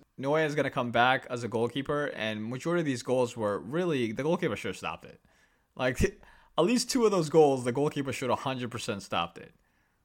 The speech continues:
So majority of these are, like, defensive and a goalkeeper mistakes.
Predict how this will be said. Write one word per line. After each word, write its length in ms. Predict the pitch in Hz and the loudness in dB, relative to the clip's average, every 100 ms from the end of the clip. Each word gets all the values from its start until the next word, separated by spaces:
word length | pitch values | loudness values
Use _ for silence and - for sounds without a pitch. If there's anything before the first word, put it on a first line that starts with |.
| _ | _
So 180 | - 123 | -6 -4
majority 400 | 131 143 151 202 | -4 -2 2 2
of 60 | 190 | 2
these 200 | 165 156 | 0 -2
are, 320 | - 123 120 | 0 0 0
like, 380 | 113 110 104 - | 0 0 0 -4
defensive 680 | 127 - 147 151 160 143 123 | -10 -6 -4 -4 -2 -4 -4
and 100 | 107 | -8
a 60 | 110 | -6
goalkeeper 420 | 104 120 117 110 | -2 -2 -2 -8
mistakes. 640 | 107 92 - 90 - - | -10 -8 -6 -8 -8 -20